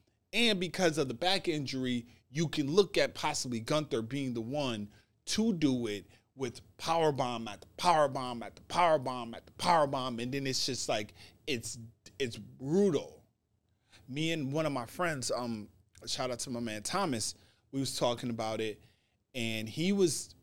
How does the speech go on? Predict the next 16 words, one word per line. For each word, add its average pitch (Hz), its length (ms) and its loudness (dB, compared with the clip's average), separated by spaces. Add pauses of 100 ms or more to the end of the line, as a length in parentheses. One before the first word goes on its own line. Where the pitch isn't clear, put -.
I 151 100 2
was 151 180 2
alluding 175 420 4
to 151 120 -2
it 131 40 0
'cause 127 100 -6
I 151 80 4
was 151 100 0
like, 120 180 -6
"Yeah," 156 160 4
they 143 140 -2
were 135 120 -4
saying, 143 400 -2
like, 120 220 -2
there's 123 240 -2
a 113 240 -2